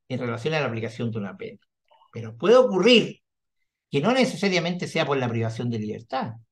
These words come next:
no necesariamente. Hace poco tiempo atrás tuve la ocasión de conversar y debatir en un, en un congreso con jueces españoles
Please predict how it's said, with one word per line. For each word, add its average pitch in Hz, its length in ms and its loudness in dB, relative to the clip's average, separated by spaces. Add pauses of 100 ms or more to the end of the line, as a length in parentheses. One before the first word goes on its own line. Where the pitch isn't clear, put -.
(120)
no 202 300 0
necesariamente. 196 760 -2 (1900)
Hace 190 240 4
poco 185 800 6
tiempo 185 320 0
atrás 190 580 0
tuve 175 260 0
la 156 80 2
ocasión 170 640 -2 (720)
de 143 340 0
conversar 160 720 2
y 160 60 2
debatir 147 520 0
en 160 80 -2
un, 131 560 -8 (680)
en - 120 -2
un 180 120 -2
congreso 170 500 0
con 143 140 -2
jueces - 360 -2
españoles 185 840 -4